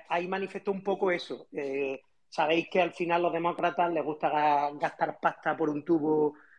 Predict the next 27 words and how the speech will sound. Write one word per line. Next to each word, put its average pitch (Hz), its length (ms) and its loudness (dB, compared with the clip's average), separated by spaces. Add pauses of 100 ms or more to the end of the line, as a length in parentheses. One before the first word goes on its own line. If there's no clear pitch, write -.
(180)
y 143 260 -4
fundirse 151 920 8
y 147 180 -2
aumentar 147 400 0
deuda 156 300 4
pública, 220 460 2
eso 139 320 -2
es 139 100 2 (160)
algo 143 220 0
que 147 100 -4
va 139 240 2 (320)
en 165 140 -4
sus - 180 -6
genes, 208 320 4 (240)
y 156 120 -2
eso 160 140 2
el 160 60 4
mercado, 175 580 6
pues 151 140 -8
sabéis 143 180 -6
que 170 100 -4
tampoco 147 360 -6
que 156 100 0
no 143 120 -4
le 139 80 0
gusta 139 220 -4
mucho. - 280 -6